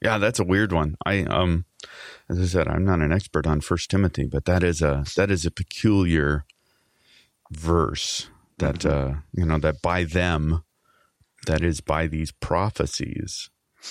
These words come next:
Speaker 1: Or no, is it by the prophecies or is it by the charge?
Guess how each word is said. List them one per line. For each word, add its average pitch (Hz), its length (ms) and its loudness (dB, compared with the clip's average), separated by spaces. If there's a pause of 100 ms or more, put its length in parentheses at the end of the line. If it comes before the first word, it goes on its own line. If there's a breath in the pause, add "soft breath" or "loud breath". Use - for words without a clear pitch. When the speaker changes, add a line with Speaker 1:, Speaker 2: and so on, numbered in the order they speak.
Speaker 1:
Or 92 160 0
no, 107 180 2
is 85 120 -2
it 90 120 0
by 95 160 0
the 90 100 0
prophecies 127 680 0
or 95 100 2
is 82 100 -2
it 87 100 -4
by 87 200 0
the 78 120 -2
charge? - 720 -4